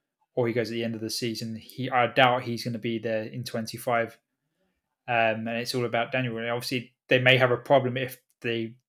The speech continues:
deem Daniel not good enough and that they haven't, he has, he's not the driver he was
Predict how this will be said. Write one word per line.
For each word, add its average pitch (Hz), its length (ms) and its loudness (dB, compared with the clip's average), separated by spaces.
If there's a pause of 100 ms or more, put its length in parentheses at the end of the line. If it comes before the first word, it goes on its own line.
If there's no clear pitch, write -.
(260)
deem 131 300 2
Daniel 143 360 8
not 123 220 0
good 113 120 0
enough 123 340 -6
and 113 160 -6
that 113 280 -6
they 131 80 -2
haven't, 120 280 -2 (340)
he 120 140 -8
has, 123 240 -2 (260)
he's 135 160 -4
not 147 140 4
the 135 60 0
driver 127 240 4
he 127 140 0
was 123 560 2